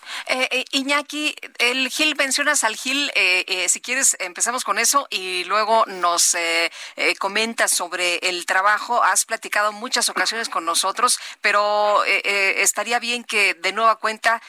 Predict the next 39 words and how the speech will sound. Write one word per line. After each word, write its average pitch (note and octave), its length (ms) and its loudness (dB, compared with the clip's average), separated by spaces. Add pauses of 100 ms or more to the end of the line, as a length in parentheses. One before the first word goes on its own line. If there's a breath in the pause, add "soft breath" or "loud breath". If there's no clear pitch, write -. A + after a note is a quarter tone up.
(140 loud breath)
eh, F3+ 120 -2
nos F#3 160 -4
platicaras G#3 420 -2
de F#3 60 -8
la F#3 100 -2
participación F#3 920 -2
del G#3+ 160 -4
trabajo F#3+ 540 0
de F#3 140 -6
la E3+ 140 0
Fiscalía. F#3 640 -2 (200 loud breath)
El A#3 200 0
gil D#4+ 420 -2
fue C#4+ 140 0
identificado, B3 640 -2
de G#3 240 -2
hecho, C4+ 380 0
y F3 160 -6
tú A3 140 -6
lo A#3 80 4
acabas G#3+ 240 0
de F#3+ 60 -6
mencionar, F3 500 -2 (280 loud breath)
eh, G3 300 -4
fue C4 180 -4
identificado A#3+ 640 -4
como G#3 220 -8
uno B3 200 -4
de A3+ 100 -2
los F#3 200 -4
líderes A#3+ 340 0
del F#3 120 -4
grupo G3 300 -6
criminal F#3 420 -4
Guerreros G#3+ 400 0
Unidos, G#3+ 300 0
hasta F3+ 200 0
donde E3+ 240 -2
recuerdo. G3+ 540 0